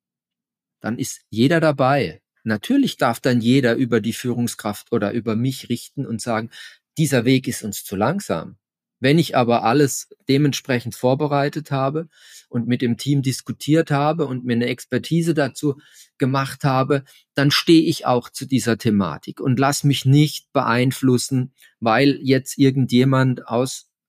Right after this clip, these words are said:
einem aufsichtsführenden Gremium nervös wird und sagt, „Aber das hätte ich doch gerne jetzt schon viel schneller. Können wir das nicht vorziehen?“ Nein, können wir nicht, weil das im Rahmen unseres Plans ist. Ja? Und dieser Plan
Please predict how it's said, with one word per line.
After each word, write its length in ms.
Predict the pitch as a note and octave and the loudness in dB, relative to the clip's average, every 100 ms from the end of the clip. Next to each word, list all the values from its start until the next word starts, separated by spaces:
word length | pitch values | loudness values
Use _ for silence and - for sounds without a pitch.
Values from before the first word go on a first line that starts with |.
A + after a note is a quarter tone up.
| _ | _
einem 360 | - A#2 B2 B2+ | -10 -6 -4 -2
aufsichtsführenden 960 | G2+ C3+ - C#3+ - - C#3+ C3+ B2+ A#2+ | -2 -2 -4 -6 -8 -2 2 4 4 0
Gremium 440 | - A#2 C#3 C#3 | 0 2 4 4
nervös 480 | A#2+ G#2+ A#2 C3 - | 2 4 2 2 2
wird 120 | C#3+ | 0
und 100 | C3 | 2
sagt, 200 | B2 A#2+ | 0 2
„Aber 140 | A#2 | 2
das 280 | A2 C3 - | 2 0 0
hätte 160 | D#3 - | -2 -2
ich 80 | - | -6
doch 200 | C#3 - | -4 0
gerne 260 | C3+ C#3 | 0 2
jetzt 280 | C3 C3 - | 2 0 -2
schon 220 | - C3 | -4 -4
viel 220 | - C3+ | 0 -2
schneller. 360 | A#2+ A#2 G2+ F#2+ | 0 -2 -2 -2
Können 280 | - C#3+ B2+ | -2 0 0
wir 80 | A#2+ | 0
das 240 | G#2 - | -2 -4
nicht 160 | G#2 - | -10 -2
vorziehen?“ 580 | A#2+ A2 - - E3+ _ _ _ - | -2 -2 -6 -12 -14 _ _ _ -6
Nein, 360 | G#2+ G#2+ D#3 G3 _ _ - | 0 0 0 -6 _ _ -8
können 200 | B2+ A#2+ | -4 0
wir 100 | A#2 | 2
nicht, 340 | C#3 F#3 - | 2 0 -2
weil 140 | B2 | -2
das 180 | A#2+ B2+ | 0 -2
im 80 | B2+ | -4
Rahmen 280 | A#2 A#2+ C#3+ | -2 0 0
unseres 340 | C3+ B2+ A#2+ | -2 -4 -6
Plans 480 | - B2 A#2+ B2 - | -2 0 2 0 -4
ist. 300 | F2+ - - _ _ _ | -10 -12 -20 _ _ _
Ja? 260 | A#2+ C#3+ D4 - | -4 -4 -4 0
Und 200 | D3 C#3 _ _ _ - | 0 0 _ _ _ -8
dieser 260 | E3+ D#3+ B2+ | -4 -2 -2
Plan 680 | - D3+ D3+ D3+ D#3+ D#3+ | -2 -2 0 0 0 -2